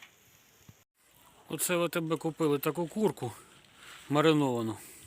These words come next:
У кого на будівництві є мангал,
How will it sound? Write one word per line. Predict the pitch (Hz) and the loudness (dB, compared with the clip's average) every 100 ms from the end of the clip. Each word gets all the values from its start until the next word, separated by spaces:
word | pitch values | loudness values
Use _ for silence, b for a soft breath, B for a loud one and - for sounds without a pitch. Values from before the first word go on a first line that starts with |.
| B - B B B B B B | B -20 B B B B B B
У | 151 | -6
кого | 180 165 196 180 | 2 6 6 6
на | 175 | 4
будівництві | 165 175 175 170 135 - 160 | 2 2 6 8 6 6 6
є | |
мангал, | 160 170 160 196 | 6 6 6 6